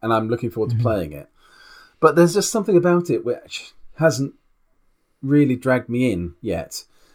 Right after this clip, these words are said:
Speaker 1: And I,
Speaker 2: No.
Speaker 1: it's, e-, even to the extent that having got the books before Christmas and I had them on the shelf downstairs, you know, my, "I'm gonna read
Speaker 2: To
Speaker 1: this when
Speaker 2: read.
Speaker 1: I'm sat on the sofa" shelf, um, I
Speaker 2: Yeah.
Speaker 1: didn't really do it any justice. I, I,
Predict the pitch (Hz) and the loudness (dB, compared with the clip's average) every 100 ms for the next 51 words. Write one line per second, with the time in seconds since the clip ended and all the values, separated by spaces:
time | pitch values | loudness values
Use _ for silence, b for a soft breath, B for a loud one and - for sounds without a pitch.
0 | - 135 139 139 120 - 214 220 214 233 | -2 2 4 4 0 0 -2 2 0 2
1 | 226 185 175 - 165 139 139 139 - _ | 2 4 4 4 0 0 0 -2 -2 _
2 | b b b 180 180 180 151 180 170 147 | b b b 2 4 4 4 4 4 2
3 | 147 - - - 147 147 151 139 120 - | 2 0 -14 -4 -4 -2 -6 -2 -6 -6
4 | 139 123 143 147 131 127 127 _ - 131 | -4 -2 0 0 0 -2 -6 _ -2 -2
5 | 127 - 120 - 123 123 110 - 110 104 | -2 0 -2 0 -2 -2 -2 -2 0 -2
6 | - _ _ _ _ _ 143 104 117 123 | -8 _ _ _ _ _ -2 -2 -2 -2
7 | 120 127 - 131 131 127 117 123 156 147 | -2 -4 -8 -4 -2 0 0 0 2 2
8 | 202 147 123 117 - 135 120 110 135 123 | 2 2 2 0 0 -2 0 0 0 0
9 | 95 92 - 90 82 - _ b b b | -4 -12 -6 -6 -6 -14 _ b b b
10 | b b 143 135 135 127 147 147 180 175 | b b 0 0 0 -4 -4 0 0 0
11 | 151 175 175 117 95 101 - _ _ _ | 2 2 4 0 -4 -8 -14 _ _ _
12 | _ _ _ _ _ _ _ _ - 156 | _ _ _ _ _ _ _ _ -2 4
13 | 147 151 151 147 165 - 98 87 117 123 | 4 4 2 4 2 -2 -8 -2 -2 0
14 | 131 | -4